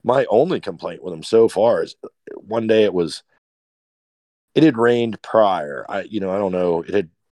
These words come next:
it was done raining long before I got to this spot, and I was on grass, and it just was, like,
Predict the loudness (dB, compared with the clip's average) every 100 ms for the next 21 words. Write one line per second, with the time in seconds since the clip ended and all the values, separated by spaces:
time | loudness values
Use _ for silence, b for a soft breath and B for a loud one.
0 | _ -6 -6 -10 _ _ _ 0 2 2
1 | 0 0 0 -4 -8 -6 -2 0 0 -4
2 | -4 0 0 0 -4 -6 -8 -10 -6 -2
3 | -2 -2 -6 -4 0 -2 -4 -10 -6 -4
4 | -6 -8 -10 -6 -4 0 -2 -2 -6 -6
5 | -14 _ _ _ _ _ _ _ _ _
6 | 2